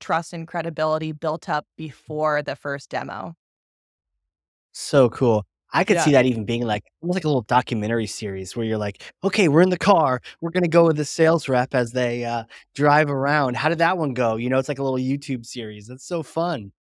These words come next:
Speaker 1: Oh my gosh, I'm writing that down. That's such a great idea. <laughs>
Speaker 2: <laughs> Right? Like, I, I was just watching this other one, uh, the other day where this, um, this boss up in Boston,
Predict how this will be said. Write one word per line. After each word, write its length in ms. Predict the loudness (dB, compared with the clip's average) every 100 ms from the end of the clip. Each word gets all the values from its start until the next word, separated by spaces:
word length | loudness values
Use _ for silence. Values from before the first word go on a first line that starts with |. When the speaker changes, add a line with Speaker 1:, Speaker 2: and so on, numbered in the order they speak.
| -6
Speaker 1:
Oh 60 |
my 140 | -4 -4
gosh, 220 | -6 -6
I'm 100 | -8
writing 220 | -6 -6
that 160 | -8 -10
down. 260 | -12 -12
That's 200 | -10 -12
such 180 | -14 -16
a 40 | -14
great 160 | -12
idea. 320 | -12 -12 -14 -16 _ _ _ _
<laughs> 360 | -8 -8 _ -20 _ -20
Speaker 2:
<laughs> 100 | -20 _ _ _ _ _ -14 -8
Right? 340 | -2 -2 -2 -8 -18 -8
Like, 180 | -8 -8 -20 -8 -2
I, 60 |
I 180 | 0 0
was 160 | -2 -2
just 180 | -10 -8
watching 320 | -8 -6 -6
this 140 | -6
other 260 | -6 -6 -6
one, 340 | -6 -6 -8 -14 -14
uh, 180 | -10 -8
the 100 | -8
other 120 | -8
day 240 | -6 -6
where 160 | -6 -6
this, 380 | -8 -12 -12 -20 _ _ _ -14
um, 320 | -12 -10 -12 -16
this 140 | -14
boss 320 | -6 -4 -4
up 120 | -6
in 80 | -6
Boston, 560 | -4 -4 -4 -12 -16